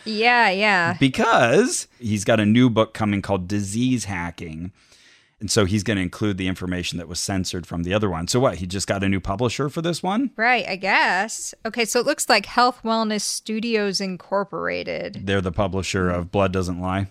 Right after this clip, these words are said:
Speaker 1: Yeah.
Speaker 2: Okay.
Speaker 1: Good for them, I guess.
Speaker 2: Right, for having
Speaker 1: Having some
Speaker 2: some
Speaker 1: standards.
Speaker 2: standards, though he didn't tell us what was removed.
Speaker 1: Oh, this is interesting. Agent of service of process.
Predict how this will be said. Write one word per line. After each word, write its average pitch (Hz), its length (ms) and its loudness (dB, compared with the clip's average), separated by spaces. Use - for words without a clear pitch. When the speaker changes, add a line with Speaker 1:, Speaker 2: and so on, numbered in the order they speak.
Speaker 1:
Yeah. 190 560 0
Speaker 2:
Okay. 95 340 2
Speaker 1:
Good 220 140 -8
for 220 100 -8
them, 185 240 0
I 160 60 -4
guess. 165 560 -2
Speaker 2:
Right, 151 320 6
for 98 360 2
having 90 220 -2
Speaker 1:
Having 104 180 2
some 233 300 -2
Speaker 2:
some 202 160 -2
Speaker 1:
standards. 185 240 6
Speaker 2:
standards, 165 360 4
though 135 140 6
he 123 120 6
didn't 123 220 4
tell 120 180 6
us 107 160 2
what 104 260 2
was 90 540 -2
removed. 98 840 2
Speaker 1:
Oh, 311 140 4
this 359 180 2
is 339 100 2
interesting. 254 560 -2
Agent 269 320 0
of 320 120 0
service 262 580 4
of 240 180 -2
process. 220 880 2